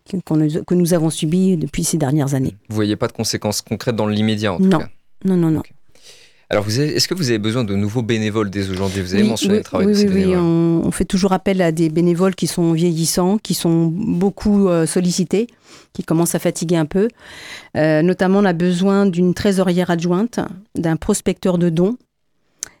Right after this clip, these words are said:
Speaker 1: et, euh, toujours des bénévoles dans les centres de, que nous avons en toute la Sarthe et, euh, des bénévoles d'un jour pour, euh, les, les deux collectes annuelles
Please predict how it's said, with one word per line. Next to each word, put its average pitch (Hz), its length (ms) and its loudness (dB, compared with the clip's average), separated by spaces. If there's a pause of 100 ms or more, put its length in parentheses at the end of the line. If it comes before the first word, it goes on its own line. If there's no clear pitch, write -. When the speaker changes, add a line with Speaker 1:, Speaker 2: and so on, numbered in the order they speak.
(180)
Speaker 1:
et, 208 300 4
euh, 170 320 2
toujours 202 420 0
des 175 140 2
bénévoles 185 420 2
dans 170 180 0
les 165 120 2
centres 180 480 0
de, 151 640 2
que - 80 0
nous 170 180 4
avons 165 180 2
en 156 60 2
toute - 160 -4
la 160 80 0
Sarthe - 320 -2 (1080)
et, 214 400 2
euh, 165 240 2
des 160 120 0
bénévoles 185 420 2
d'un 165 180 2
jour 185 400 0
pour, 170 380 0
euh, 156 280 2
les, 156 380 2
les 160 140 2
deux 180 120 2
collectes 175 400 0
annuelles 175 520 2